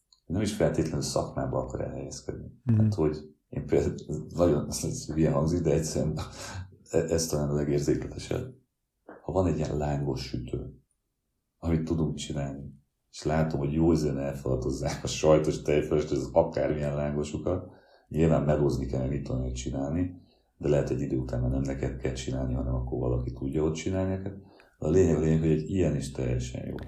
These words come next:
Speaker 1: És még egyszer mondom, nem a csili áldott.
Speaker 2: Igen, igen. De azért mondjuk azt, azt mindenképpen szeretném hozzátenni, hogy általában, amikor az ember, nem tudom, tapasztalt pénzügyesként, vagy jogászként, vagy, vagy mit tudom én, így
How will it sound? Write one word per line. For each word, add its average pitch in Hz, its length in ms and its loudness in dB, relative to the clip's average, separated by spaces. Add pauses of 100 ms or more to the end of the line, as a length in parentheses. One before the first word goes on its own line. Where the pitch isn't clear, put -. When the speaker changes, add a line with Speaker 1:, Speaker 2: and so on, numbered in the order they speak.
(140)
Speaker 1:
És - 100 -20
még 85 160 0
egyszer 78 280 -2
mondom, 76 200 -2
nem 92 200 6
a 82 80 4
csili 71 320 0
áldott. 62 520 -4
Speaker 2:
Igen, 117 480 4
igen. 123 240 4 (440)
De 127 160 4
azért 127 220 10
mondjuk 127 200 8
azt, 123 260 0
azt 120 180 2
mindenképpen 127 560 6
szeretném 113 480 2
hozzátenni, 110 560 4
hogy 110 280 4
általában, 120 800 6
amikor 107 500 4
az 107 160 2
ember, 107 680 4 (2000)
nem 87 120 -4 (160)
tudom, 110 240 0 (720)
tapasztalt 113 600 2
pénzügyesként, 107 1080 2
vagy 95 180 -2
jogászként, 104 920 0
vagy, - 260 -6
vagy - 180 -4
mit 143 180 -2
tudom 110 300 4
én, 107 120 6
így 107 180 2